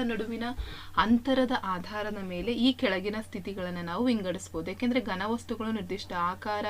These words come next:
ಗಾತ್ರ, ಒಂದು ವಿಶಿಷ್ಟವಾದ ಸುತ್ತಳತೆಯನ್ನು ಹೊಂದಿರ್ತವೆ. ಆದ್ರೆ ದ್ರವಗಳಿಗೆ ಬಂದ್ರೆ ಅವು ನಿರ್ದಿಷ್ಟ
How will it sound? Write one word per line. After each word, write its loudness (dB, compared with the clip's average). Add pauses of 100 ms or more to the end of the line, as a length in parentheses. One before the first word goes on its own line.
ಗಾತ್ರ, -4 (680)
ಒಂದು 4
ವಿಶಿಷ್ಟವಾದ 2
ಸುತ್ತಳತೆಯನ್ನು 0
ಹೊಂದಿರ್ತವೆ. -4 (300)
ಆದ್ರೆ 0 (480)
ದ್ರವಗಳಿಗೆ 6
ಬಂದ್ರೆ 0
ಅವು 2
ನಿರ್ದಿಷ್ಟ -4